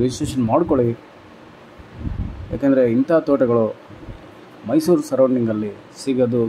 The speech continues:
ತುಂಬ ರೇರ್. ನೋಡಿ,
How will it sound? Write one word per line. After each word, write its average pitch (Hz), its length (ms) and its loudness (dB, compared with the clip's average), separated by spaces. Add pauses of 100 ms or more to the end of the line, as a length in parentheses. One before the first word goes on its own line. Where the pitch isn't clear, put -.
(140)
ತುಂಬ 123 260 2 (120)
ರೇರ್. 120 200 0 (2000)
ನೋಡಿ, 127 180 2